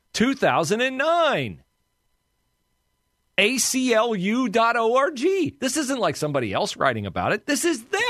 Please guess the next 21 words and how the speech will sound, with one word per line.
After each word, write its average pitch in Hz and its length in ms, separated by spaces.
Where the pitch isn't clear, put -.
writing 151 340
about 85 320
it. 65 120
Talking 220 400
about 185 340
how 170 200
Lupron 180 760
for 185 220
pedophiles 196 1040
was 175 720
a - 60
terrible 285 680
thing. 320 600
You 240 100
don't 294 300
dare 226 460
chemically 196 460
castrate 147 880
<laughs> - 360
a 190 60
pedophile. 160 880